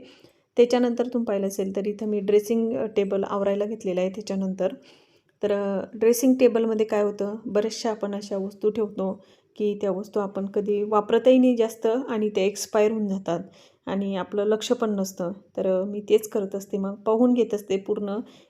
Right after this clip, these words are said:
याच्यावरच्या डेट, अ, संपलेल्या आहे का, काही एक्सपायर झालेलं आहे का. ज्या गोष्टी एक्सपायर झालेल्या असत्या मग तेव्हा त्या काढून टाकत असते.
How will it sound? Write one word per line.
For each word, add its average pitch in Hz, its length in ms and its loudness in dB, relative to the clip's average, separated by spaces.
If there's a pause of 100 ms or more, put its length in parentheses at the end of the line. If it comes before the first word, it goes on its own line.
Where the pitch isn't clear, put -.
याच्यावरच्या 208 520 2
डेट, 190 340 -2
अ, - 180 -2
संपलेल्या 196 500 0
आहे 185 100 -2
का, 190 260 -4 (180)
काही 208 240 2
एक्सपायर 214 460 -2
झालेलं 208 320 0
आहे 185 100 -2
का. 190 220 -6 (560)
ज्या 226 120 8
गोष्टी 240 300 2
एक्सपायर 233 440 2
झालेल्या 226 360 2
असत्या 214 260 -4
मग 208 240 -4
तेव्हा 208 220 0
त्या 208 160 -2
काढून 214 340 0
टाकत 180 280 -4
असते. 175 380 -6